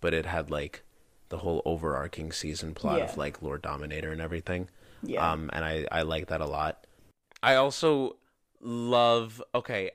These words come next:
Speaker 1: I love Lord Hater so
Speaker 2: Oh,
Speaker 1: much.
Speaker 2: me as well.
Speaker 1: He is so incredibly funny. Okay, so the first episode of season two, the first, I wanna say, five minutes of that episode is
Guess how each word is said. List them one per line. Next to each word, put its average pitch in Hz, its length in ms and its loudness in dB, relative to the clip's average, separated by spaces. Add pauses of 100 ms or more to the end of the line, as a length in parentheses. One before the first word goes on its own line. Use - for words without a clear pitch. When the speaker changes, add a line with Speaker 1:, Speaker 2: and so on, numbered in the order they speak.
Speaker 1:
I 143 500 6
love 113 540 4
Lord 101 420 0
Hater 92 580 -6
so - 480 2
Speaker 2:
Oh, 247 220 12
Speaker 1:
much. 226 120 12
Speaker 2:
me 220 100 12
as 185 160 8
well. 165 260 8
Speaker 1:
He 151 160 12
is 160 140 10
so 156 540 10
incredibly 123 960 4
funny. 107 600 -2 (400)
Okay, 139 200 8
so 135 200 2
the 131 100 4
first 180 340 6
episode 120 560 4
of 95 100 0
season 104 400 -2
two, 85 320 -6 (320)
the 123 160 4
first, - 680 2 (360)
I 117 60 6
wanna 123 220 4
say, 110 260 2
five 117 720 4
minutes 95 460 -4
of 92 220 -4
that 98 160 2
episode 127 600 0 (680)
is 110 300 4